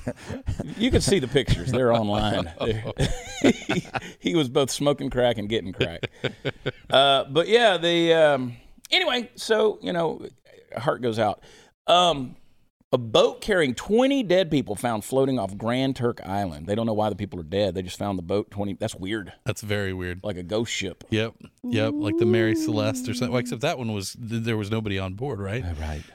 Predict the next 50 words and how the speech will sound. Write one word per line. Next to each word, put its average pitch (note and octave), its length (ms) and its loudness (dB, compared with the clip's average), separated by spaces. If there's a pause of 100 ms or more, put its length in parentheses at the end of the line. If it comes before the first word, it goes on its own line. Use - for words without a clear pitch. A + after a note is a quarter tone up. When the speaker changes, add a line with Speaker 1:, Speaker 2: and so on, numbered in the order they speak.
Speaker 2:
This B2 160 -2
one, G2+ 320 -2
there A#2+ 220 2
are - 40 -6
actually A#2 460 -4
dead G#2+ 340 -2
people A2 320 -2
all G#2+ 180 0
over G#2+ 160 -2
this F#2+ 140 -8
boat. G#2 400 -6 (300)
Speaker 1:
Yeah. F2+ 240 -4 (120)
Speaker 2:
Yeah. G#2+ 360 0 (160)
That's, C3 280 -4
uh, G2 300 0 (720)
I, A#2+ 140 0
I B2 160 -2
wanna C3 200 0
follow A2 360 0
up G#2 120 -4
on G2+ 140 -2
that G2+ 160 -4
one. G2+ 120 -4
I G2+ 40 0
wanna G#2 180 0
find G2 300 -4
out G2 100 -4
what G2 120 -4
happened. G2+ 400 -4 (260)
Speaker 1:
Yeah, E2+ 260 -4
that's, G#2 220 -2
that's G#2 300 -2
interesting F2 320 -6
to D2 80 -10
see. F#2 180 -6
Speaker 2:
I'm E2+ 120 -2
checking A2 340 -2
out G#2 180 0
if - 100 -6
we G#2+ 80 0
start G#2 300 -4
getting G#2 240 -4
ghost G#2 240 -2
ships - 300 -6
right G#2+ 180 -4
and A2 80 -4
left. G#2 180 -2
Speaker 1:
I - 140 -4
know, G2 320 -10
man. E2 320 -16